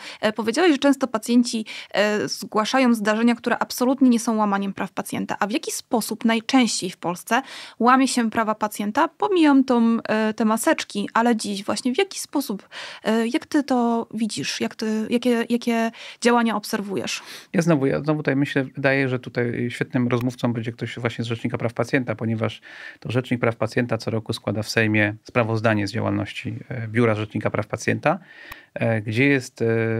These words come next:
Speaker 2: bardzo szczegółowo przedstawione,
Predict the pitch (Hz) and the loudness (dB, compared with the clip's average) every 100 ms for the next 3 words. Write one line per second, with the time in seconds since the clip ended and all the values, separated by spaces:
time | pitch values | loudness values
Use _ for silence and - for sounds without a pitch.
0 | 113 110 127 135 123 117 - 113 120 123 | -4 0 2 2 -2 -4 -6 -4 0 2
1 | 117 117 113 113 110 - 117 - 123 113 | 2 2 2 2 -2 -4 -8 -2 -2 2
2 | 120 110 101 | 2 2 0